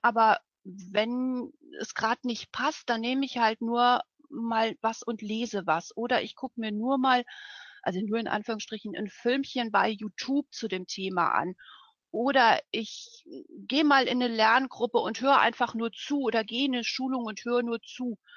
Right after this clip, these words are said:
Ähm, oder wir haben ja zum Beispiel auch sehr gute und viele, ähm, Aufzeichnungen, was ich, ähm, einen Vorteil unserer Schule finde, weil du kannst auch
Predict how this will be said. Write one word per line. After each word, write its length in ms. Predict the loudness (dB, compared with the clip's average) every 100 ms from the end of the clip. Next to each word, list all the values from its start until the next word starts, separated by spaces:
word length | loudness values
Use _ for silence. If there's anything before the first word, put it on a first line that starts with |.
| -20 -20 0
Ähm, 440 | 2 2 0 -8 -6
oder 200 | -2 -2
wir 120 | -2
haben 120 | -2 0
ja 80 | -2 -4
zum 160 | -4
Beispiel 260 | -4 -2 -4
auch 120 | -4 -4
sehr 300 | -2 -2 -2 -8 _ _ -20 _
gute 480 | -6 -4 0 0 -2 -6 _
und 180 | -6 -6
viele, 580 | -10 -8 -4 -2 0 -2 -8 -18 -8 0
ähm, 220 | 2 2
Aufzeichnungen, 1040 | 2 2 0 -4 0 0 -2 -4 -2 -4 -2
was 200 | -2 -4
ich, 240 | -12 -14 -8
ähm, 360 | -6 -4 -6 -2
einen 160 | -2 -2
Vorteil 520 | 2 2 4 4 2
unserer 400 | -2 -4 -2 -4
Schule 360 | -4 -4 -4 -4
finde, 400 | -8 -6 -4 -2
weil 120 | -2
du 60 |
kannst 320 | -4 -8 -6 -8
auch 160 | -8